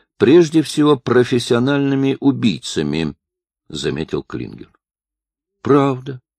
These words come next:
согласился Даусон. «Но ценность заключается в их безусловном, неукоснительном подчинении. Как простые наемники, они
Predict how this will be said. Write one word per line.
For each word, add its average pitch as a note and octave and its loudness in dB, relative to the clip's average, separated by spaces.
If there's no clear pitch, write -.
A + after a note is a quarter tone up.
согласился D#2 -6
Даусон. - -12
«Но C3+ 2
ценность G#3 0
заключается C#3+ 2
в D#3+ 6
их C3 4
безусловном, B2+ 0
неукоснительном D#3+ 4
подчинении. C#2 -8
Как G#2 2
простые A#2 -2
наемники, A#2 -2
они A#2 -2